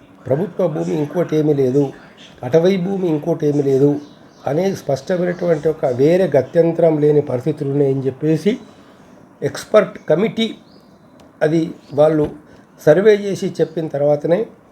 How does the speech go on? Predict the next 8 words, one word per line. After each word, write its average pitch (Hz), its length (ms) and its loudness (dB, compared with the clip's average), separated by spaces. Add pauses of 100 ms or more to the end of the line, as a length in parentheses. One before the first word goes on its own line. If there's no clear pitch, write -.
ప్రభుత్వాలు 147 400 2
భూములు 139 260 -2
తీసుకోవాలి. 123 520 -6
కానీ 117 220 -4 (680)
వేరే 202 260 4
భూములు 196 340 0
కనుక 92 460 -4 (420)
ఉన్నట్లయితే, 147 680 0